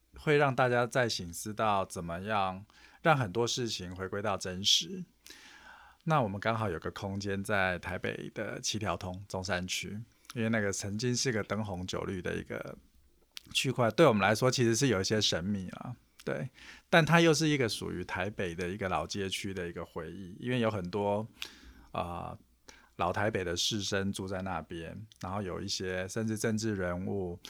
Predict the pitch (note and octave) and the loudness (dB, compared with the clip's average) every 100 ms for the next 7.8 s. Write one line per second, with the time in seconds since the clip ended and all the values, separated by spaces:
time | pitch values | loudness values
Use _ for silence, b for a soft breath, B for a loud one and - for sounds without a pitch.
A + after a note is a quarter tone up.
0 | B B G#2 G#2+ A2 G2+ E2 G2 G2+ F#2+ | B B 2 2 2 -2 -4 -4 -2 -2
1 | F2+ F#2 A#2+ A2 F#2+ G#2 G2 F#2 F#2 F#2+ | -4 -2 -2 -2 0 0 0 -2 -4 -4
2 | F2 - E2+ E2+ G2+ A2 _ - A#2 G#2 | -4 -4 -6 -8 -10 -14 _ -6 -2 -2
3 | G2 - A#2+ G2 F#2 - G2+ G2+ F2+ F2+ | -2 -8 -6 -4 -4 -6 0 2 2 0
4 | - A2+ G#2+ F2 G2 G2 E2+ F2+ G2+ G2+ | -2 -2 -4 -4 -4 -4 -4 -2 0 2
5 | G2+ F#2 F#2 F2+ - E2+ F#2 D#2+ - B | 0 0 -4 -6 -6 -6 -6 -8 -8 B
6 | B B - C#3 C#3 C3+ B2+ - B2 A2 | B B 2 6 6 6 4 2 0 2
7 | G2+ A#2+ A2 G2+ - G2+ F#2+ G#2 | 2 4 4 2 2 2 2 0